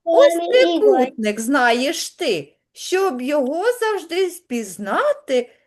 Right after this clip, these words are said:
Speaker 1: це для клоуна ковпак, а іще дорожній знак. Всі ці предмети трикутної форми. Що ж саме трикутної форми?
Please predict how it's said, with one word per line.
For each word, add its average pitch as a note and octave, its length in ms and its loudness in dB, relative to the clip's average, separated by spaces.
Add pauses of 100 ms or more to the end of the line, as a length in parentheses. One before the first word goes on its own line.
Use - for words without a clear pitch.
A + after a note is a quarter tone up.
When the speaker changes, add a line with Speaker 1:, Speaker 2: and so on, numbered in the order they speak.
(160)
Speaker 1:
це A4 120 0
для B4 440 2
клоуна B4 720 2
ковпак, F#4 720 -2 (340)
а B3 200 0
іще A#3+ 840 -6 (200)
дорожній G3 1400 -2 (280)
знак. G#3 640 -10 (1800)
Всі - 400 -6
ці A#3 160 -4
предмети A#3 1000 -6 (160)
трикутної C#4 840 -6
форми. E3+ 640 -8
Що - 280 -2
ж D4 80 -4
саме G4 360 -2
трикутної D#4+ 640 -8
форми? F3 580 -4